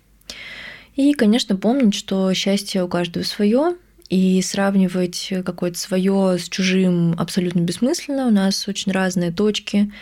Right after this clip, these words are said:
очень разные какие-то стартовые позиции. И даже если кажется, что вот повторите мне, пожалуйста, ровно так, как у этого человека, и я буду супер счастлив, к сожалению, это, скорее всего, иллюзия, которая,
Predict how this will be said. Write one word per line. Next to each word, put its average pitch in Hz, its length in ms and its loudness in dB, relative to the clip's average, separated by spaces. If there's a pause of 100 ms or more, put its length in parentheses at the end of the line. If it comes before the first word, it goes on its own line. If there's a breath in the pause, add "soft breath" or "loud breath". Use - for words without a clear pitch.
(280 loud breath)
очень 185 300 0
разные 180 560 0
какие-то 170 280 -8
стартовые 175 460 -2
позиции. 196 600 0
И 175 340 0
даже 226 400 0
если 208 320 0
кажется, 190 560 -2
что 170 500 -2 (400 loud breath)
вот 170 300 0 (140)
повторите 233 480 2
мне, 208 140 6
пожалуйста, 190 440 2
ровно 202 300 2
так, 165 200 0
как 156 200 -2
у - 20 4
этого 156 240 0
человека, 160 540 -2
и 151 80 2
я 151 240 0
буду 147 200 -2
супер - 360 -8
счастлив, - 500 -2 (340 loud breath)
к - 60 -16
сожалению, 202 720 2
это, 185 800 -2 (160)
скорее - 300 -2
всего, 165 280 -2
иллюзия, - 560 -2
которая, 165 600 -2